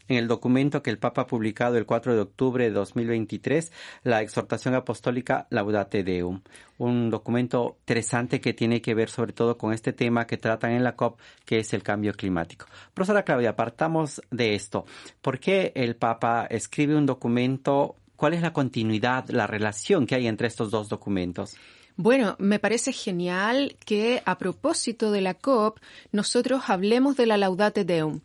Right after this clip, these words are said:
Speaker 2: Eh, la Laudate Deum es un documento, yo diría que todavía no hemos descubierto y que tiene que ser leído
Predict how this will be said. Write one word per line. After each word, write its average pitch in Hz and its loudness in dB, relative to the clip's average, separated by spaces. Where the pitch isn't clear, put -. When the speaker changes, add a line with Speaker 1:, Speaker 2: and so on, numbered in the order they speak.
Speaker 2:
Eh, 180 0
la 220 4
Laudate 254 4
Deum 247 4
es 240 0
un 254 6
documento, 233 2
yo 214 2
diría 233 2
que 233 4
todavía 220 2
no 240 4
hemos 277 4
descubierto 247 2
y 269 4
que 311 2
tiene 277 4
que 277 0
ser 254 2
leído 226 4